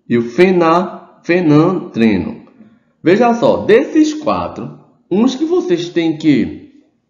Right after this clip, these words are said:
aprender direitinho, não esquecer, é o benzeno e o naftaleno, ok? São dois compostos aromáticos importantes.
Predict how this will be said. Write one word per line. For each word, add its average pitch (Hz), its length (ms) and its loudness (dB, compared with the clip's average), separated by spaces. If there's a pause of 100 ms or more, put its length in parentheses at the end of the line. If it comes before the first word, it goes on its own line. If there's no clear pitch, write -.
(340)
aprender 139 540 0
direitinho, 147 680 0
não 143 200 0
esquecer, 147 920 -4 (340)
é 110 120 0
o 117 140 2
benzeno 147 680 0
e 151 80 0
o 151 60 4
naftaleno, 131 840 -4 (140)
ok? 143 640 -4
São 123 220 -10
dois 156 240 -2 (400)
compostos 123 420 -6
aromáticos 123 720 -4 (300)
importantes. 147 720 -6